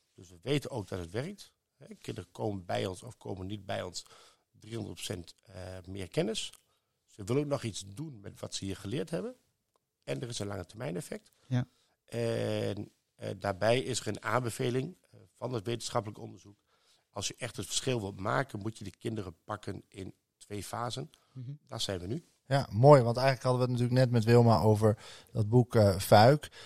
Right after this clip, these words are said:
Speaker 3: En, en, nou, we hebben hier, eh, er doorheen gelopen. En dan zie je eigenlijk ook van, nou, dat die onderdelen die ui-, in het boek staan, hè, dat in een fuik b-, belanden, zeg maar. Daar hebben jullie,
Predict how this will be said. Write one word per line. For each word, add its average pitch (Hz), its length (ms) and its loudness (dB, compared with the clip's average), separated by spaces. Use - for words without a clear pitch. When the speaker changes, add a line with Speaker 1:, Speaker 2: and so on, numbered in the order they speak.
Speaker 3:
En, 117 300 4
en, 110 360 4
nou, 104 200 4
we 98 60 6
hebben 104 200 6
hier, 104 380 6
eh, 101 340 2
er 104 80 2
doorheen 101 360 4
gelopen. 120 440 6
En 101 80 4
dan 104 120 4
zie 113 120 4
je 123 80 8
eigenlijk 113 380 4
ook 110 240 6
van, 107 160 4
nou, 98 200 4
dat 104 200 2
die 101 160 -2
onderdelen 110 600 6
die 107 260 2
ui-, 104 200 2
in 113 140 0
het 101 120 2
boek 117 240 2
staan, 110 360 6
hè, 104 120 -2
dat 107 140 4
in 110 140 2
een 107 80 4
fuik 113 420 6
b-, - 240 -10
belanden, 117 580 8
zeg 110 180 4
maar. 110 200 6
Daar 113 100 6
hebben 110 180 4
jullie, 117 400 6